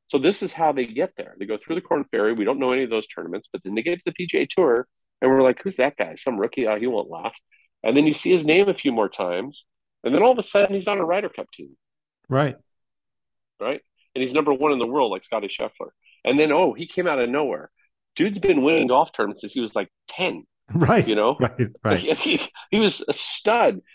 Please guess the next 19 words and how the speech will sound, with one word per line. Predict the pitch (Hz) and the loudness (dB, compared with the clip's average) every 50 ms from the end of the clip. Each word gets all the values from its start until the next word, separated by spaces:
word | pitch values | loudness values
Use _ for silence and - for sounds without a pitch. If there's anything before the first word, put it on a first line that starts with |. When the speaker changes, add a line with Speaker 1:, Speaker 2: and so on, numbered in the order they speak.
| _ | _
Speaker 1:
You | - 147 | -4 -2
just | 175 190 - - | -2 -4 -4 -6
didn't | 180 180 170 | -4 -2 0
know | 156 156 151 | 2 2 2
who | 160 | 4
he | 151 135 | 2 2
was | 120 135 185 196 180 - | 4 4 4 2 2 0
'cause | - 135 127 | -2 -4 0
you | 127 131 | 2 0
don't | 127 123 117 | 0 0 0
want | 120 113 - | -2 -4 -6
to | - - _ | -10 -18 _
watch | - 123 117 110 - - | -2 -2 -2 -2 -2 -6
college | - 117 104 98 - - | -6 -6 -6 -4 -4 -2
golf, | 113 - 104 95 - _ _ | -2 0 0 -2 -6 _ _
right? | - 85 101 - | -8 -6 -6 -6
You | - 104 113 | -6 -2 -2
didn't | 120 110 104 98 | -2 -2 0 0
watch | 98 98 98 - - - - | 0 0 -2 -2 -6 -8 -12